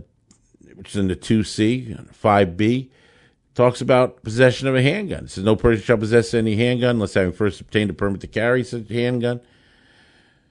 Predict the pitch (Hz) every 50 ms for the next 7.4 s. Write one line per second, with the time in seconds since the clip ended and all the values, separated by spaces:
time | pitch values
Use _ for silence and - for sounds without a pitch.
0 | _ _ _ _ _ _ - - 110 104 - 95 101 101 101 101 104 104 110 110
1 | 110 113 117 117 110 - - - - _ - 131 127 131 123 143 190 226 240 196
2 | 151 143 170 185 160 120 113 113 110 127 127 123 117 120 - - 135 135 131 131
3 | - - - - - 190 240 262 262 180 123 123 135 151 - - - 113 120 120
4 | 120 123 123 123 - - - 117 120 123 123 123 123 123 117 95 113 107 117 117
5 | 110 - 120 110 147 196 240 233 160 98 101 98 98 101 104 98 - _ _ _
6 | - 117 104 - 175 175 127 95 110 117 110 - 117 98 - - 123 110 - -
7 | 120 123 110 104 101 95 87 -